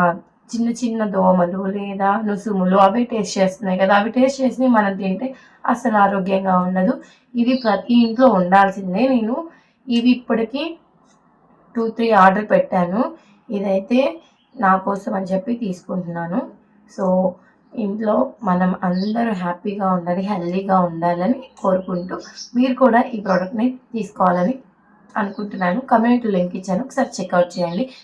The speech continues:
క్వాలిటీ వైజ్ అయితే తగ్గేది లేదు, నిజంగా చాలా బాగుంది. So నేనైతే నిజంగా జెన్యూన్గా చెప్తున్నాను, ఇలాంటిది ఒకటి మన ఇంట్లో ఉండాల్సిందే. So ఇంకా లేట్ ఎందుకు, వీడియో నచ్చితే లైక్, షేర్, సబ్స్క్రైబ్.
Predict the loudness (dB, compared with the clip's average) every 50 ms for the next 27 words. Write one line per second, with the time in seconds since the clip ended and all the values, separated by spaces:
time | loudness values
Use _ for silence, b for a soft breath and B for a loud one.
0 | B B 0 2 2 2 2 2 0 2 2 2 2 2 2 0 2 2 0 0
1 | 2 0 0 0 -2 -4 -4 -2 0 0 0 0 0 0 0 0 0 0 0 -2
2 | 0 -2 0 0 -2 -4 -6 -6 -6 -4 -2 -2 0 2 2 2 2 2 0 -2
3 | -6 -8 -8 -8 b b b b b b b b b _ -4 -2 0 2 4 4
4 | 4 2 0 -2 -4 0 2 2 2 2 0 -2 -4 -4 -4 -4 -4 -2 -2 -2
5 | -2 0 0 -2 -2 -2 -2 -2 0 0 -2 -4 -6 -6 -8 -10 -8 -10 -8 -6
6 | -6 -6 -4 -4 -4 -6 -6 b b b b b b _ -2 0 2 4 4 4
7 | 4 2 2 2 0 -2 0 0 -2 -2 -2 -6 -6 -2 0 2 2 2 2 0
8 | -2 -4 -4 0 2 2 2 2 0 0 2 4 4 4 4 0 -6 -10 -12 -8
9 | -6 -4 -4 -4 -6 b b b b b b _ _ -8 -6 -4 -4 -4 -4 -4
10 | -4 -4 -4 -2 -2 -2 -2 -2 -2 -4 -4 -4 -4 -2 -2 0 -2 -2 -4 -4
11 | -4 -4 0 0 0 -2 -2 -4 -6 -4 -4 -4 -4 -4 -4 -4 -4 -4 -8 -4
12 | -2 0 0 0